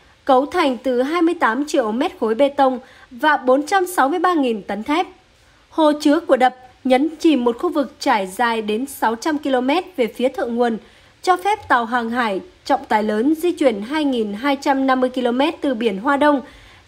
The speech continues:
cảng Thượng Hải đến thành phố Trùng Khánh. Ý tưởng xây dựng đập Tam Hiệp xuất hiện từ thời Quốc dân Đảng Trung Quốc những năm một nghìn chín trăm hai mươi. Tuy nhiên, người ta gác hàng chục năm không dám làm.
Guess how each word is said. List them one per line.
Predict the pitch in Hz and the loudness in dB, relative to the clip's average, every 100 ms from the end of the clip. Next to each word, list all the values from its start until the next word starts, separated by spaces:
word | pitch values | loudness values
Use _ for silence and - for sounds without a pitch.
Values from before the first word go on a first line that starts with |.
| - | 0
cảng | 262 202 185 | 0 0 -6
Thượng | 262 262 | 0 0
Hải | 233 247 196 - | 2 0 0 -4
đến | 214 208 | -6 -4
thành | 339 240 | -4 -4
phố | 226 208 208 240 | -4 -6 -6 -4
Trùng | 254 | -6
Khánh. | - 214 240 359 - _ _ _ _ _ _ _ _ _ - | -2 -2 -2 -4 -8 _ _ _ _ _ _ _ _ _ -2
Ý | 320 | 0
tưởng | 359 349 240 | 2 2 2
xây | 220 - 392 | -2 -2 0
dựng | 311 233 | 0 0
đập | 233 - | 0 0
Tam | 320 | 0
Hiệp | 285 240 | 2 0
xuất | - 392 | 0 -4
hiện | 392 285 208 | 0 -2 -2
từ | 240 | -6
thời | 226 226 | -2 -2
Quốc | 220 349 359 | 0 -2 0
dân | 359 320 | 0 2
Đảng | 247 190 | 0 0
Trung | - 226 | -4 -4
Quốc | 285 359 - - - _ | 0 0 -2 -18 -20 _
những | 302 349 403 | 2 2 2
năm | 415 | 2
một | 277 | 2
nghìn | 233 | 0
chín | 208 226 | -4 -6
trăm | 220 349 | -2 -2
hai | 311 311 | 0 4
mươi. | 302 294 285 - - - - | 6 4 2 -8 -20 -20 -2
Tuy | 392 | 2
nhiên, | 392 403 | 4 4
người | 349 240 | 4 2
ta | 208 277 277 | 0 0 0
gác | 320 381 | 0 -2
hàng | 330 262 | 0 -2
chục | 226 269 | -2 -4
năm | 262 349 339 | 0 2 2
không | - 349 | 0 0
dám | 240 208 | 0 -2
làm. | 277 294 226 | 0 0 0